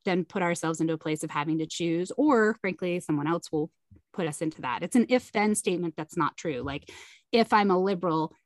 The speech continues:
then I'm anti-gun, right? Like, th-, that's not actually true.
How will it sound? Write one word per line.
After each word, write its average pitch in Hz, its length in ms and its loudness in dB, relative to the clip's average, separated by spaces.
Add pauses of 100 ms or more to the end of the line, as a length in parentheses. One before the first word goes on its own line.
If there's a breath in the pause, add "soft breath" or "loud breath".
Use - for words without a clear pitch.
(140)
then 190 420 4
I'm 170 140 4
anti-gun, 165 580 0 (200)
right? 156 320 -4
Like, 156 180 -8 (160)
th-, - 160 -12
that's 202 180 0
not 226 220 4 (240)
actually 202 680 0 (260)
true. 190 360 -2